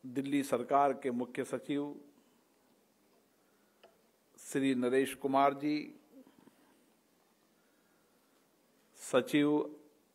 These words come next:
अमित सिंगला जी, इस विश्वविद्यालय के चेयरमैन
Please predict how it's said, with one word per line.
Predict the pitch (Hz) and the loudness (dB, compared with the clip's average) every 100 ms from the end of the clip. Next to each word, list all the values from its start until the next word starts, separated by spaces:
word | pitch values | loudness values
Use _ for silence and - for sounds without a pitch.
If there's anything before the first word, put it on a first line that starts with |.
| _ _ _ _ _ _ | _ _ _ _ _ _
अमित | 123 135 127 | -2 0 -2
सिंगला | - 143 131 139 143 | -2 -2 0 2 2
जी, | 143 156 147 - - _ _ _ _ _ _ _ _ _ _ _ _ _ _ _ _ _ _ _ _ _ _ _ _ _ _ _ _ _ _ _ _ | 0 -4 -6 -14 -20 _ _ _ _ _ _ _ _ _ _ _ _ _ _ _ _ _ _ _ _ _ _ _ _ _ _ _ _ _ _ _ _
इस | 156 - | -10 -6
विश्वविद्यालय | 147 147 143 135 143 147 147 | -8 -6 -6 4 6 8 6
के | 147 143 143 135 - - - _ _ _ _ _ _ _ _ _ _ _ _ _ _ - _ _ _ | 4 2 0 0 -4 -10 -20 _ _ _ _ _ _ _ _ _ _ _ _ _ _ -20 _ _ _
चेयरमैन | - 131 139 131 - 151 147 147 147 | 4 6 6 2 2 4 4 2 -6